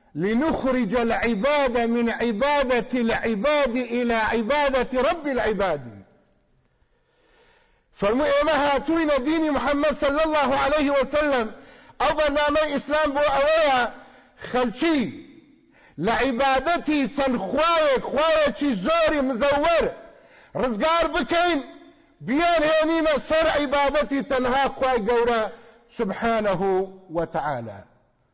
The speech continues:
جا پێغەمبەر عەلەیهی سەڵات وەسەلام سێزدە ساڵ ئاوا لەو دەعوەیە بەردەوام بوو. خەڵکێکی زۆر ڕووی تێکرد. خەڵکێکی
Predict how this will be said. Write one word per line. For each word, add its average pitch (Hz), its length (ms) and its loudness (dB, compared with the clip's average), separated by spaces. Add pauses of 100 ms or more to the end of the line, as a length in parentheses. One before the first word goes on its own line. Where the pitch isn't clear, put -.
(3500)
جا 233 200 0
پێغەمبەر 220 400 0
عەلەیهی 220 300 0
سەڵات 208 320 0
وەسەلام 202 380 -2 (640)
سێزدە 240 420 0
ساڵ 233 220 0 (680)
ئاوا 240 320 2
لەو 240 200 2
دەعوەیە 208 420 2
بەردەوام 170 500 0
بوو. 110 220 -16
خەڵکێکی 196 680 -4 (160)
زۆر 262 320 2 (520)
ڕووی 208 260 -2
تێکرد. 127 360 -8 (1040)
خەڵکێکی 220 640 -2